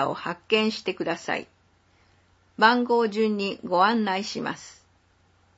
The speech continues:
問い合わせ、資産税課、電話三四の八一九一、ファックス二二の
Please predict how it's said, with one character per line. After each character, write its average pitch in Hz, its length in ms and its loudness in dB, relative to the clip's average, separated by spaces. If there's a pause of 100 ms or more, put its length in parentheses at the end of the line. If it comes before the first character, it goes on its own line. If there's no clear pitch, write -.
(240)
問 247 200 4
い 226 60 4
合 214 80 4
わ 196 140 0
せ、 160 320 -4 (640)
資 220 200 -4
産 240 360 2
税 202 240 -2
課、 - 280 -2 (760)
電 220 320 0
話 185 240 0 (320)
三 262 380 4
四 220 320 2
の 143 240 -4 (280)
八 254 400 0
一 220 420 -4
九 190 340 -2
一、 185 420 -8 (800)
フ 254 120 2
ァ 254 60 6
ッ - 20 -2 (160)
ク 185 100 -4
ス - 300 -10 (540)
二 269 340 2
二 240 260 0
の - 300 -4